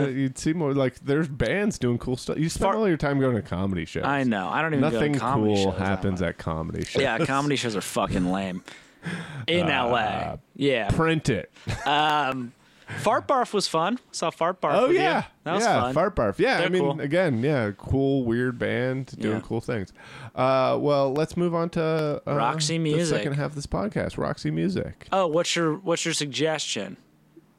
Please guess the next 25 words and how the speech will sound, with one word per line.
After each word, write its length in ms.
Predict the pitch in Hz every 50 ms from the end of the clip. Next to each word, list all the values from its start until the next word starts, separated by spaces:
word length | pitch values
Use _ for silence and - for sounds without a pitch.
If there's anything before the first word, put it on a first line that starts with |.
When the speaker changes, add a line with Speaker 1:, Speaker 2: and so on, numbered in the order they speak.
| -
Speaker 1:
Do, 160 | 123 131 139
do 240 | 135 127 127 131 143
you 120 | 143 139 131
not 180 | 127 127 127
wanna 180 | 127 131 127 123
do 140 | 120 127 127
'em 100 | 123 117
together? 420 | 120 113 113 113 120 135 156 180
Speaker 2:
We'll 120 | 202 202
do 160 | 180 180 175 156
it 40 | 131
at 100 | 110 -
the 120 | 117 107
end. 120 | 98 98 104
That's 160 | 107 - -
Speaker 1:
We'll 80 | 151
Speaker 2:
fine. 100 | 156 175
Speaker 1:
do 120 | 170 170 156
it 40 | 147
at 100 | 147 -
the 100 | 165 156
Speaker 2:
Yeah. 80 | 131 110
Speaker 1:
end. 80 | 95 - - - - - - _ _ -
Speaker 2:
All 240 | 170 185 208 190
right. 240 | 156 135 139 143 -